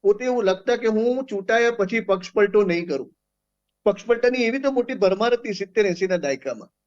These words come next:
પરંતુ હવે એક આવકારદાયક બાબત, મને એવું થાય છે કે જ્યારે આપણે આ ચર્ચા કરી છે ને ત્યારે એક આવકારદાયક બાબત પ્રત્યે પણ ધ્યાન આપણું સૌનું જોવું જોઈએ.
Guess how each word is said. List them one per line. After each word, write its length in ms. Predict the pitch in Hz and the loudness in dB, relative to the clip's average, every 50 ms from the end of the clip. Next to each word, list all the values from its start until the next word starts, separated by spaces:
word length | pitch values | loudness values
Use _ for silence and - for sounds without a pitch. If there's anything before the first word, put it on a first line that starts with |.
| _ _ _ _ - | _ _ _ _ 0
પરંતુ 320 | 185 208 262 277 269 302 294 | 2 4 4 2 2 0 0
હવે 340 | 240 - 139 139 135 165 | 0 0 -2 -2 0 -2
એક 340 | 202 277 269 - 269 277 - | -2 -2 -2 -6 -6 -6 -4
આવકારદાયક 640 | 180 160 170 180 180 233 233 220 226 214 214 208 208 | -4 -4 -4 -4 -2 -2 -2 0 2 0 0 0 0
બાબત, 300 | 180 180 180 190 185 185 | -2 -2 -2 -2 -4 -6
મને 160 | 214 240 262 | -8 -4 -4
એવું 140 | 262 262 254 | -2 -2 0
થાય 120 | 233 240 | 0 2
છે 80 | 240 247 | 2 2
કે 60 | 208 | 2
જ્યારે 180 | 226 240 240 | 0 0 0
આપણે 260 | 208 165 - - 190 202 | 0 -2 -2 0 2 2
આ 60 | 202 | 2
ચર્ચા 360 | 196 202 170 156 160 - 196 | 2 2 0 0 0 -2 -4
કરી 260 | 190 185 175 180 220 | -2 -2 -4 -4 -4
છે 100 | 185 220 | -4 -4
ને 60 | 202 | -2
ત્યારે 180 | 190 180 175 196 | 0 0 2 4
એક 180 | 196 208 202 202 | 4 2 2 2
આવકારદાયક 600 | 139 135 139 - 185 185 175 175 175 180 180 170 | -2 -4 -2 0 -2 0 0 2 0 0 -2 -2
બાબત 280 | 147 156 156 160 160 | -4 -2 -2 -2 -4
પ્રત્યે 300 | 165 165 156 - - 185 | -2 -4 -4 -2 -2 -2
પણ 180 | 180 175 170 156 | 0 0 -4 -4
ધ્યાન 300 | - - 135 139 151 151 | -2 -2 -2 0 2 2
આપણું 260 | 135 127 - 165 175 | 0 -2 -2 -4 -4
સૌનું 400 | 175 - 127 139 147 175 208 196 | -2 0 0 0 2 2 2 2
જોવું 240 | 156 156 151 156 147 | 4 4 4 4 4
જોઈએ. 220 | 147 151 160 196 | 4 2 0 0